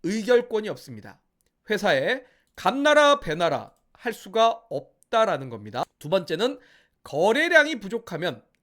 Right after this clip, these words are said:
매매가 어려울 수 있기 때문에 그래도 거래량에 대해서 어느 정도 보시면서 투자 계획을 세워보셨으면 좋겠고, 보통주 대비 가격 괴리가 있다라는 점에서 주주 환원 정책이 강한 종목에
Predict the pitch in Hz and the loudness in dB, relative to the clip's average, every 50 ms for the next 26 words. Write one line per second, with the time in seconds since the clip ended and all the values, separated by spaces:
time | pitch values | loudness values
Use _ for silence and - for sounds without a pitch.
0 | _ - 127 127 123 135 165 190 240 220 160 143 139 143 139 - - 135 - - | _ -12 -8 -8 -6 -4 -2 0 0 0 0 0 -2 -6 -8 -8 -12 -16 -16 -14
1 | - - 127 123 120 117 110 123 165 214 226 247 - - - 120 110 123 - - | -12 -10 -10 -10 -10 -12 -12 -12 -12 -12 -14 -18 -20 -16 -16 -16 -14 -16 -18 -16
2 | - 127 127 147 139 139 135 127 131 131 110 120 113 117 113 - 180 143 120 123 | -10 -8 -6 -6 -6 -6 -8 -8 -10 -10 -8 -8 -8 -8 -8 -6 -6 -6 -6 -8
3 | 123 113 123 117 120 135 196 247 294 330 339 - _ _ _ _ _ _ _ _ | -10 -14 -14 -12 -6 -2 0 0 0 0 -4 -8 _ _ _ _ _ _ _ _
4 | - 139 143 143 - 180 170 151 131 135 127 120 123 - - - 165 190 175 175 | -14 -12 -10 -8 -8 -6 -6 -6 -6 -8 -10 -12 -12 -14 -20 -12 -4 0 0 2
5 | 175 180 - _ _ _ _ - - 123 123 127 123 135 190 220 - 220 190 165 | 0 0 -4 _ _ _ _ -16 -12 -10 -10 -8 -8 -10 -12 -10 -8 -8 -8 -8
6 | 139 131 123 - 120 - 135 127 113 113 - 147 131 _ - 117 131 190 254 285 | -10 -12 -14 -14 -14 -14 -16 -18 -18 -16 -16 -18 -16 _ -12 -6 -2 -2 -2 -2
7 | - - _ _ - - - _ _ _ - - 220 - - 330 330 302 330 269 | -4 -12 _ _ -20 -20 -20 _ _ _ -6 -6 -2 0 0 0 2 0 2 2
8 | 277 - - 277 208 - - - _ _ - - - - 131 151 151 302 330 - | 2 4 4 2 0 -2 -4 -10 _ _ -20 -16 -10 -8 -6 0 2 2 2 2
9 | - - - - 262 262 247 247 233 208 247 254 254 - - - _ - 180 160 | 0 -10 -6 -4 -4 -2 -2 -2 -2 0 0 2 0 0 -4 -14 _ -18 -18 -18
10 | _ _ - 208 190 170 151 139 139 139 139 139 135 143 143 139 135 120 120 156 | _ _ -2 0 0 0 0 -2 -4 -8 -10 -10 -8 -8 -8 -8 -6 -6 -4 -2
11 | 226 247 247 - _ _ _ _ _ _ _ _ _ _ _ - - 160 151 220 | -2 -4 -4 -8 _ _ _ _ _ _ _ _ _ _ _ -14 -14 -10 -6 0
12 | 254 247 247 247 247 240 214 220 214 208 - - - 226 214 254 254 254 - - | 4 6 6 6 4 2 0 -2 -6 -6 -8 -8 -8 -6 -6 -6 -8 -8 -10 -14
13 | - - - 208 262 262 240 214 233 208 190 170 147 127 151 190 156 104 - | -12 -4 0 2 2 2 2 0 -2 -4 -4 -6 -6 -4 -4 -4 -4 -4 -8